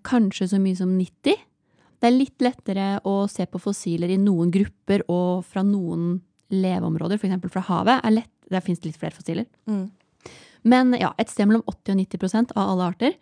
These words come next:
Speaker 1: som jo betyr det aller, aller meste, eh, ble utryddet, og så ble det litt bitte grann som overlevde.
Speaker 2: Og det kom dinosaurene godt ut av, eller?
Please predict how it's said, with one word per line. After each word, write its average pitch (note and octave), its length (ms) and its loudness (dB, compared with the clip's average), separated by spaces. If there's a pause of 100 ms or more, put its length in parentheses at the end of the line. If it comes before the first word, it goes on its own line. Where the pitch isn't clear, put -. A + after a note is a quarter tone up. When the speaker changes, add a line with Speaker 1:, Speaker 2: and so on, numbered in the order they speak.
(440)
Speaker 1:
som G#3+ 100 4
jo A3 60 4
betyr A3+ 280 -2 (120)
det A3+ 160 -2
aller, F3 240 -2
aller E3 160 -4
meste, - 240 -10 (320)
eh, G3+ 160 4
ble F3+ 420 0 (140)
utryddet, F#3+ 400 -2 (380)
og - 80 -6
så A3 80 -2
ble G#3+ 100 0
det A3+ 80 0
litt A3 420 -8
bitte F3+ 220 -8
grann - 160 -10
som - 160 -12
overlevde. - 320 -10 (920)
Speaker 2:
Og F#3 320 -2
det F3+ 160 -2
kom F3+ 160 -4
dinosaurene D#3+ 560 -4
godt D#3 220 -10
ut D3+ 80 -12
av, G3+ 80 -6
eller? D4 160 -6